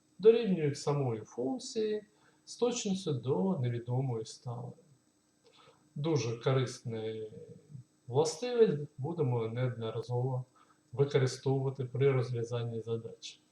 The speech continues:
Наприклад, інтеграл від dx дорівнюють ікс плюс це.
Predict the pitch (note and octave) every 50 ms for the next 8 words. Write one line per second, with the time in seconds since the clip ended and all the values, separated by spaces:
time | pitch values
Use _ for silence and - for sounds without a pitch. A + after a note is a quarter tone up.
0 | _ _ _ _ _ _ _ _ _ _ _ _ _ _ _ _ _ _ _ _
1 | _ _ _ _ _ _ _ _ _ _ _ _ - F3 F3 - - C#3+ B2+ B2
2 | - - - - - - - _ _ _ _ _ _ _ _ - C4 B3 A3 F#3
3 | - E3 D3+ C3+ C3+ C#3+ D#3+ F3+ G3 G3 G3 G3 G3+ F#3 C#3 A2+ B2+ C#3 D3+ D3+
4 | - - - _ _ - B2 A2+ A2 - C3 C#3 D3 D3 - - C#3 C3 C3 -
5 | - - - - - - - _ _ _ _ _ _ _ _ _ - B2 A#2 C3
6 | C3 D#3+ G#3 A3+ A3 G#3+ G#3 G#3 G3+ F#3+ G3 - C4 B3 C4 C4+ - - - -
7 | - B2+ C3+ D3+ D3+ - - - _ - - - - C3 A2+ A2+ A2 -